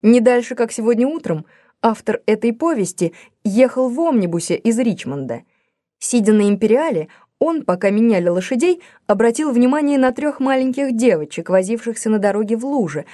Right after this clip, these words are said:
очень грязных, дружных и счастливых. К этим трём девочкам подбежала ещё одна крошка. «Полли», — сообщила она, — «твоей сестре Пегги дали пенни». Тут все дети моментально вылезли из лужи и побежали подлизываться к Пегги.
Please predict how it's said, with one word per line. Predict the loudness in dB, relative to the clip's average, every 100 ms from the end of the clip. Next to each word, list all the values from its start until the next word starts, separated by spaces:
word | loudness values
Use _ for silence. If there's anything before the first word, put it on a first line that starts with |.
| -18 0
очень | 0 2 0
грязных, | 2 2 0 -4 -10 -2
дружных | -2 0 0 -2 -4 -4
и | -4
счастливых. | -4 -8 -4 -4 -4 -10 -18 _ _ _ _ _ _ _ -2
К | 0
этим | 2 -2
трём | 0 2 2
девочкам | 0 -4 -4 -2
подбежала | 0 0 0 0
ещё | -2 -6 -2 0
одна | 0 -2
крошка. | -4 -4 -4 -4 -10 -10 _ _ _ _ _ _ 0
«Полли», — | 2 2 0
сообщила | -4 -4 -6 -2 0 2
она, — | 0 -4 -12 -20 _
«твоей | 2 2 2 -2
сестре | -6 -6 0 0
Пегги | 2 0 0 0 -4 -4 -8 0
дали | 2 2 0
пенни». | 0 2 2 2 0 -2 -8 -14 _ _ _ _ _ _ _ 0
Тут | 0
все | -2 -4 -2
дети | 0 2 2 2
моментально | -2 2 2 2 2 2 2
вылезли | 2 2 0 0
из | 0
лужи | 2 0 2 0
и |
побежали | 2 2 2 0 0
подлизываться | -2 -2 -4 -4 -8 -10 -12
к | -4
Пегги. | 0 0 -2 -6 -8